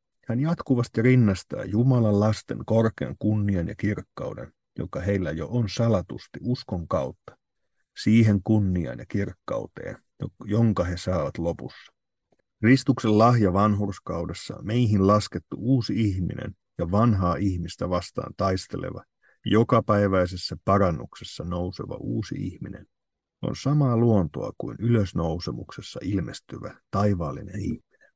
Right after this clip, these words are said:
No entä kirkon kannalta? Nyt Lutherille reformaatio, uskon puhdistus oli lopun ajallinen tapahtuma. Hän näki, että hänen aikansa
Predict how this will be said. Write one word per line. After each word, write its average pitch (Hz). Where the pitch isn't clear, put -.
No 135
entä 151
kirkon 175
kannalta? -
Nyt -
Lutherille 151
reformaatio, 104
uskon 127
puhdistus -
oli 57
lopun 101
ajallinen 76
tapahtuma. -
Hän 92
näki, 117
että 110
hänen 123
aikansa 98